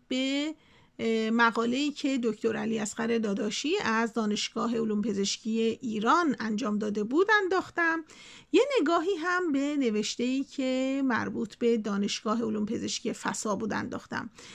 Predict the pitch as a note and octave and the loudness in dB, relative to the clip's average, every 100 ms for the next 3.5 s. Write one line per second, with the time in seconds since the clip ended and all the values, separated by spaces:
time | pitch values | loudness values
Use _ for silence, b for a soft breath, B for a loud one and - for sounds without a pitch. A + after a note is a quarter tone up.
0 | B B _ - F4 B4+ B4 E4+ D4+ B3 | B B _ 0 4 4 2 2 2 4
1 | G4+ - F#4 E4+ C4+ A3+ A#3 G#3+ A3+ D4+ | 2 2 -2 -2 0 0 0 -2 -2 -2
2 | B3 A3 A3+ A3 A#3 A#3 G#3+ A3 - G3+ | -2 0 0 2 2 2 0 -2 -4 -4
3 | G3+ A#2 A#2 A#2+ | -2 0 2 0